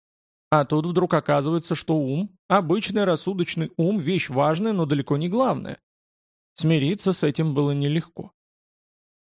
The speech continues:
Ум головы по отношению к уму души туповат, потому что контролировать он может не более нескольких процессов одновременно. Если уму головы сказать:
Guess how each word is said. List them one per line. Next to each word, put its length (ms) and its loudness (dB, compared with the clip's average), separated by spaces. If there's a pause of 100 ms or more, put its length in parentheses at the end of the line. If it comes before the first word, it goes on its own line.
Ум 280 4
головы 480 2
по 160 2
отношению 500 0
к 100 -20
уму 220 0
души 380 -2
туповат, 760 -2
потому 300 0
что 160 -4
контролировать 720 2
он 140 0
может 360 0
не 160 0
более 380 2
нескольких 540 -2
процессов 560 -2
одновременно. 840 -2 (580)
Если 340 2
уму 420 0
головы 540 0
сказать: 500 -2